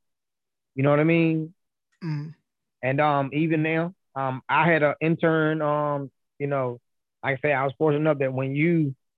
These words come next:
Speaker 1: got me in the door, I was able to have me an intern at the radio station where, um,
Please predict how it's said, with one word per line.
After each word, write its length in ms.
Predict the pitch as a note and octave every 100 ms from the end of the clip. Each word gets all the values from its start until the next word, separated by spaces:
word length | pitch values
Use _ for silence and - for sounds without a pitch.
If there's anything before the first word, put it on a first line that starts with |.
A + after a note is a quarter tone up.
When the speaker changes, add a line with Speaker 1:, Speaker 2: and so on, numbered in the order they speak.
| _
Speaker 1:
got 200 | C#3 A#2+
me 180 | C#3+ F#3
in 80 | F3
the 80 | C#3
door, 260 | C#3 C#3
I 140 | C#3 C#3
was 160 | C#3+
able 160 | C3+ C#3+
to 80 | C#3
have 180 | C#3 C#3
me 200 | E3 F3
an 60 |
intern 600 | C#3 C#3 C#3+ C#3 C3 C3+ - _ _ _ -
at 140 | C3 -
the 60 |
radio 360 | C#3 C3+ C3+ C3+
station 640 | - C3+ C#3+ C3 C#3 C3+ _ _ _ -
where, 360 | B2 C3 B2 A#2+
um, 480 | A#2+ A#2 A#2+ C3